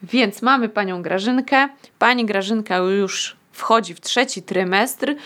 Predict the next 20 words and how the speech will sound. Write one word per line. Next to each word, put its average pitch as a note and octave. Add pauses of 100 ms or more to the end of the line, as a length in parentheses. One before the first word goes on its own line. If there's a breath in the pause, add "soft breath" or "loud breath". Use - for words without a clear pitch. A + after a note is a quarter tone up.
(180 loud breath)
więc F#3+
brzucho F#3+
już F#3
jej G#3+
się G3+
robi F3+
całkiem G#3
spore, G3+ (540 loud breath)
ale F#4+
ona D#4
się C4+
tym G#3+
w G3+
ogóle C4+
nie G#3
przejmuje A3+ (800 loud breath)
i D4
pięknie C#4 (240 loud breath)
poddaje A#3
się A3